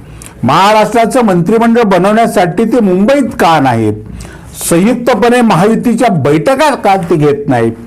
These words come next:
किंवा आपल्या पक्षाचे जे सत्तावन्न आमदार निवडून आलेले आहेत, त्यापैकी कोणत्या आमदाराला मंत्रिमंडळात संधी द्यायची, या संदर्भातला, अ, जी काही प्रक्रिया असते,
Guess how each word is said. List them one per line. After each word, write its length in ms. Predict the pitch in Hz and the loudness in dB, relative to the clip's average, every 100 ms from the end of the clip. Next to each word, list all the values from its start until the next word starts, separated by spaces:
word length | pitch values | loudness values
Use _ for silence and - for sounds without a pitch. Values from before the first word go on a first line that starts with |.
| - - - - | -18 -18 -18 -4
किंवा 180 | 185 226 | 0 2
आपल्या 380 | 180 - 196 233 | 0 2 0 2
पक्षाचे 520 | 208 - 208 196 220 | 0 -2 0 0 0
जे 180 | 208 220 | 2 0
सत्तावन्न 640 | 175 - - 220 233 220 | -2 -4 -2 0 2 2
आमदार 360 | 190 180 202 202 | 2 2 2 2
निवडून 420 | 170 156 247 269 | 2 2 2 2
आलेले 300 | 180 156 139 | 2 2 2
आहेत, 120 | 113 - - - - - | 0 -4 -16 -20 -20 -4
त्यापैकी 500 | 160 160 214 - 277 | -2 0 0 0 -2
कोणत्या 520 | - - 170 175 220 | 0 0 0 2 2
आमदाराला 420 | 262 240 233 226 226 | 2 2 2 2 2
मंत्रिमंडळात 540 | 208 165 202 190 180 | 0 0 0 2 0
संधी 420 | 175 - 151 160 208 | 0 0 0 2 2
द्यायची, 640 | 160 131 131 117 - - - - - | 0 0 -2 -4 -6 -14 -20 -20 -6
या 680 | 117 135 170 214 220 220 220 | -2 0 2 2 2 2 0
संदर्भातला, 1160 | - 139 147 185 180 180 180 180 180 180 170 160 143 131 123 120 | 0 -2 0 0 0 -2 0 2 2 2 2 2 0 0 0 -2
अ, 180 | 123 - - - - 123 | -4 -8 -14 -20 -6 -2
जी 100 | 143 | 0
काही 160 | 220 | 0
प्रक्रिया 560 | 214 190 170 294 294 220 | 0 -2 0 0 2 0
असते, 320 | 147 - 117 | 0 -2 -4